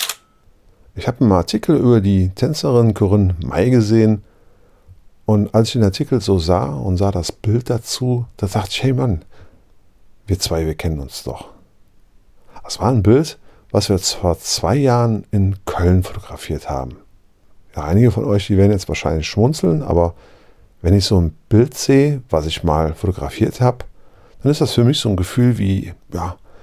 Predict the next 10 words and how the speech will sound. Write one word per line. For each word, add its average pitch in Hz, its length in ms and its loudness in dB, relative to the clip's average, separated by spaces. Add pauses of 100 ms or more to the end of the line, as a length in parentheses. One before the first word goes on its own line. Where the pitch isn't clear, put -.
(260)
ich - 380 -2
sehe 143 340 2
so 139 100 0
einen 123 140 2
alten 131 400 -2
Kumpel 143 420 2
wieder, 80 260 2
einen 80 140 -2
alten 151 300 0
Freund. 85 560 -2